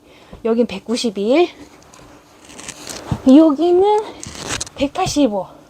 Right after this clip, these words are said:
이렇게 주무실 수 있어요. 그럼 엄마, 아빠 자고 여기다가 아이들, 어, 잘 수 있는데 대신 아이들이 어리면 충분히 여기서 사 인 가족도 취침할 수가 있어요.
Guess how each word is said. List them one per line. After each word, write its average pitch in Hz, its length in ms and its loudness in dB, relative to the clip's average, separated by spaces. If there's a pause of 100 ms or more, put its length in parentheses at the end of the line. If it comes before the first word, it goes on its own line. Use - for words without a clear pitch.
(580)
이렇게 269 340 0
주무실 208 380 -8
수 175 120 -20
있어요. - 200 -20
그럼 196 140 -14
엄마, 202 360 -2
아빠 196 220 -2
자고 262 460 0 (420)
여기다가 185 540 -8
아이들, 294 520 2 (680)
어, - 120 -8 (380)
잘 247 180 -4
수 269 140 0
있는데 240 420 4 (340)
대신 233 200 -4
아이들이 226 560 0 (300)
어리면 277 460 4 (420)
충분히 415 400 0
여기서 202 400 0 (320)
사 - 160 0
인 494 100 2
가족도 240 480 2 (340)
취침할 370 600 0
수가 339 400 -2
있어요. 170 360 -6